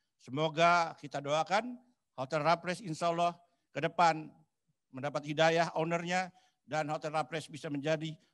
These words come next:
Muslim friendly hotel. Kenapa tidak? Ibu tuh bagiannya Kemenparekraf itu untuk menggarap. Bapak Wakil Presiden yang kami hormati, kami ingin melakukan dan menyampaikan terima kasih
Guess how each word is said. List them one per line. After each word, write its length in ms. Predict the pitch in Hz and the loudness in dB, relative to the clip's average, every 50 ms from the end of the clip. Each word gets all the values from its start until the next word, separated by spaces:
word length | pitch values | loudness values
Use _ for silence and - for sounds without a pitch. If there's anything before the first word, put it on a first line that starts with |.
| _ _ | _ _
Muslim 720 | - 180 233 311 247 - - - 202 190 170 156 143 135 | -6 -2 -2 -2 -2 -4 -8 -8 -6 -6 -6 -6 -8 -8
friendly 320 | - 151 156 151 143 151 143 | -8 -8 -6 -6 -6 -6 -6
hotel. 400 | 131 139 131 - 131 120 95 90 - _ _ _ _ _ _ _ _ _ _ _ _ _ - - - - - - _ _ - - - - - - 120 - - - - - - - - - - - - - - - - - - - - _ _ - - - - _ _ - - - _ _ _ _ | -8 -8 -8 -8 -8 -8 -10 -12 -20 _ _ _ _ _ _ _ _ _ _ _ _ _ -20 -20 -20 -20 -20 -20 _ _ -20 -20 -20 -20 -20 -20 -20 -20 -20 -20 -20 -20 -20 -20 -20 -20 -20 -20 -20 -20 -20 -20 -20 -20 -20 -20 -20 _ _ -20 -20 -20 -20 _ _ -20 -20 -20 _ _ _ _
Kenapa 280 | - 117 131 131 135 139 | -2 2 2 4 4 4
tidak? 400 | 139 165 165 147 127 110 82 - _ _ - | 2 2 0 -2 -2 -2 -4 -8 _ _ -16
Ibu 160 | 113 117 123 | -12 -10 -10
tuh 200 | 120 - 135 117 113 120 - | -10 -8 -10 -10 -10 -12 -8
bagiannya 480 | - 127 135 131 135 135 131 135 131 131 131 - - | -6 -6 -4 -2 -2 0 0 -2 -2 -4 -8 -8 -8
Kemenparekraf 640 | 139 131 135 131 127 - 139 139 135 - 139 120 - - | -6 -6 -6 -6 -4 -4 -6 -6 -6 -6 -8 -10 -10 -12
itu 160 | - - 110 | -14 -14 -14
untuk 240 | 107 110 - 110 104 | -14 -14 -14 -14 -12
menggarap. 320 | 107 107 107 104 98 92 90 - _ _ _ _ _ _ _ _ _ _ _ _ _ _ _ _ _ _ _ | -12 -10 -10 -10 -10 -12 -14 -18 _ _ _ _ _ _ _ _ _ _ _ _ _ _ _ _ _ _ _
Bapak 400 | _ - 165 196 220 254 254 254 | _ 6 6 8 8 8 6 6
Wakil 160 | 240 233 240 | 4 2 0
Presiden 320 | 220 220 - 226 214 208 196 | -2 0 2 4 4 4 4
yang 160 | 196 190 190 | 2 2 4
kami 160 | 180 170 170 | 4 4 4
hormati, 560 | 165 160 156 151 156 147 - - 131 123 113 | 4 4 4 4 4 2 2 -2 -6 -8 -6
kami 400 | - - 160 165 175 185 185 190 | 0 2 2 2 2 0 -2 -2
ingin 160 | 180 180 170 165 | -2 -2 2 2
melakukan 480 | 165 160 160 - - 165 160 160 156 | 2 2 0 -2 -4 -4 -2 0 0
dan 160 | 151 151 147 | 0 0 0
menyampaikan 480 | 147 147 147 147 147 147 - 156 165 151 | 0 0 0 0 0 -2 -2 -6 -6 -6
terima 240 | 143 - 151 147 156 | -4 -4 -4 -4 -2
kasih 400 | - 190 196 180 - 156 127 | 0 2 0 0 0 -4 -8